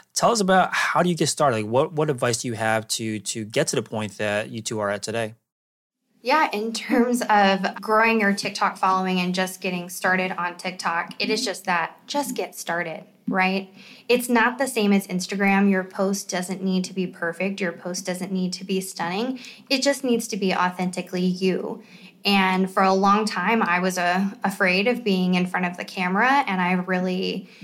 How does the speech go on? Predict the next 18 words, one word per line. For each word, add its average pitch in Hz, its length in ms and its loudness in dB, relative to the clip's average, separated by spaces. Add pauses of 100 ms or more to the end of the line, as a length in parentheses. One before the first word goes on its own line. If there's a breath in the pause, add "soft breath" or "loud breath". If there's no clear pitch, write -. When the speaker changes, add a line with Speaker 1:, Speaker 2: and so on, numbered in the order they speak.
(160 loud breath)
Speaker 2:
have 208 160 2
shifted 196 460 -2
that 208 300 0
quite 190 240 2
a - 20 0
bit. 180 300 0
And 190 120 -2
I 175 220 -2
answer 202 640 2
a 190 80 2
lot 175 280 2
of 175 420 -2
questions 214 680 0
on 175 240 -4
TikTok 185 680 -2
openly 208 640 2
and 175 240 -4
honestly, 202 720 -2